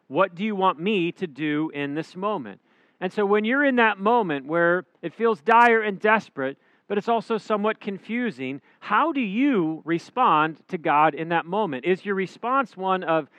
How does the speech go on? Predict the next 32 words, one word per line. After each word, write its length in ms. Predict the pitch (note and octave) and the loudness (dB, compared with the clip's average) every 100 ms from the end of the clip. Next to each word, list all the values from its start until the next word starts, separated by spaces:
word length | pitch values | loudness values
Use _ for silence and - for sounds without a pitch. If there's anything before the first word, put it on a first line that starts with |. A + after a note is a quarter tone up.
| _ _ | _ _
you 140 | - D#3 | -12 -4
begin 340 | F3+ F3+ G3+ | -2 2 2
to 60 | F#3 | 2
stress 480 | - - G#3+ F3+ A#3+ | -6 -8 -6 -4 2
out, 300 | A3 D#3 B2 | 4 4 0
you 100 | D3+ | -4
begin 320 | D#3 D3+ E3+ | -2 0 -2
to 80 | F3+ | -4
freak 460 | - G3+ A#3+ G#3+ | -8 -6 -4 -2
out, 260 | F3 B2 G2+ _ _ _ _ - | -2 -2 -4 _ _ _ _ -10
you 100 | F3 | -2
begin 320 | F3 G3+ A3 | 2 2 0
to 60 | |
be 160 | F#3 F#3 | -2 -4
filled 340 | - A3 A#3 | -2 -2 0
with 140 | F#3+ F3+ | 0 -2
anxiety 920 | F3+ E3+ C3+ F3 G3 A3+ G3+ D3 A2 - _ - | -4 -4 -6 -6 0 2 2 0 -2 -10 _ -10
and 160 | E3+ | -2
just 200 | F3 F#3+ - | 0 -2 -2
all 200 | E3+ G3 | -2 -2
sorts 400 | - G3+ F#3+ - | -4 -4 -4 -4
of 280 | F3 F3 - | -4 -4 -6
worry 540 | C#3+ E3 G#3 A3+ F3 | -8 -2 2 4 2
and 180 | D#3 E3+ | -2 -8
panic? 600 | - A3 B3+ D3 G2 _ _ _ _ _ _ _ _ _ | -10 -8 -6 -6 -10 _ _ _ _ _ _ _ _ _
Well, 120 | - F#3+ | -6 -2
if 80 | |
that 200 | A3+ C4 | 4 4
is 220 | C#4 F#3+ G3 | 4 0 -2
your 320 | F#3+ F3+ D3 - | 0 0 -4 -8
first 320 | G3+ G#3+ - F3+ | -2 -2 -2 -8
response, 880 | D#3 - F#3+ E3 A#2 A2 - _ | -8 -8 -4 -2 -2 -8 -16 _